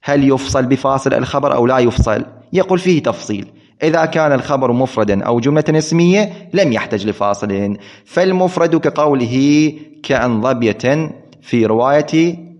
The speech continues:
من رفع". في رواية من رفع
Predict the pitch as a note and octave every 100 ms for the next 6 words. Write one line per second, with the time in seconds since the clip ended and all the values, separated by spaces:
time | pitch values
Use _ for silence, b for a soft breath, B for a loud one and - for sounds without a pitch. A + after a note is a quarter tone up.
0 | _ _ _ B2 B2+ A2+ G#2 G2 F#2 F#2
1 | - - b b b - A2 A2 A2+ A2+
2 | A2 G#2+ A2+ D#3+ E3 D#3 -